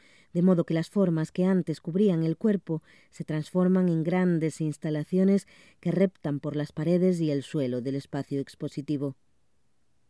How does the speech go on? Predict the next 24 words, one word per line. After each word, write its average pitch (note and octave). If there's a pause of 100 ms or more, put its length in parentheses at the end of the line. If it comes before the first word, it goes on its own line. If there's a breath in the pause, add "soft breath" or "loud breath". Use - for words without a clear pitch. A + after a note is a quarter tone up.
(680)
Aguesnay D#3+
explica F#3+ (280 loud breath)
que G3+
estas G3+
obras A#3
no G#3
solo G3+
evocan G3+
paisajes F3
reales E3
a E3
través D#3+
del D3+
material, E3 (360 loud breath)
sino F3+
que F3+
son, E3+ (200)
en D3
sí F#3
mismas, A3 (380 soft breath)
cuerpos E3+
y D3+
territorios D#3+
simbólicos F#3